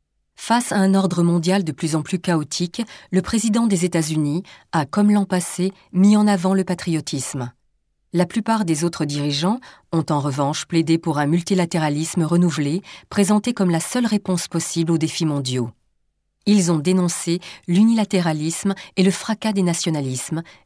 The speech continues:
les accusant de conduire toujours vers l'abîme. Le défi mondial le plus largement abordé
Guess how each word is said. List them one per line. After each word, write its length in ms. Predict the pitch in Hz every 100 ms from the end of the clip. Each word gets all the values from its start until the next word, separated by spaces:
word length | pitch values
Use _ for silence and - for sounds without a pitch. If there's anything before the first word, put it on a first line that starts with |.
| -
les 220 | 170 175
accusant 400 | 190 202 180 190
de 80 | 170
conduire 480 | 170 170 156 160
toujours 360 | - 190 160 160
vers 200 | 151 147
l'abîme. 500 | 143 135 135 127 123 - _ _ _ _ _ _ -
Le 140 | 185
défi 300 | 180 202 247
mondial 500 | 220 196 156 143 135 -
le 120 | 165
plus 180 | 160 -
largement 480 | 165 185 175 175 165
abordé 520 | 151 143 151 151 185